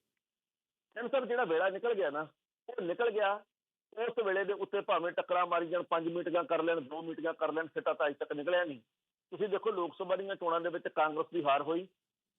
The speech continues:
ਤੇ ਕਾਂਗਰਸ ਨੇ ਇਹ ਗੱਲ ਕਹੀ ਕਿ ਅਸੀਂ ਹਾਰ ਦੇ ਕਾਰਨਾਂ ਦੀ ਪੜਤਾਲ ਕਰਾਂਗੇ, ਕਿਹੜਾ ਕਾਰਨ ਦੀ ਪੜਤਾਲ ਹੋਈ ਆ।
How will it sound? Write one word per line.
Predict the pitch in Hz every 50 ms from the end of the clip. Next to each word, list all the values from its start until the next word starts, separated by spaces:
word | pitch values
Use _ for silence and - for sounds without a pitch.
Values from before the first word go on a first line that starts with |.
| _ _ -
ਤੇ | 214 220
ਕਾਂਗਰਸ | - 190 165 170 175 185 180 -
ਨੇ | 202 185 202
ਇਹ | 196
ਗੱਲ | 170 185 175 175
ਕਹੀ | - 196 196
ਕਿ | 196 202 196
ਅਸੀਂ | - 196 185 147
ਹਾਰ | 143 147 143 147
ਦੇ | 143 165
ਕਾਰਨਾਂ | - - 160 151 151 151 165 165
ਦੀ | 170 165
ਪੜਤਾਲ | - 160 156 - 151 151 156
ਕਰਾਂਗੇ, | - 170 160 160 165 170
ਕਿਹੜਾ | - - 185 190 220
ਕਾਰਨ | 208 - 175 160 156 156
ਦੀ | 160 160
ਪੜਤਾਲ | 151 151 151 - 147 143 147
ਹੋਈ | 139 143 143 135 135
ਆ। | 127 120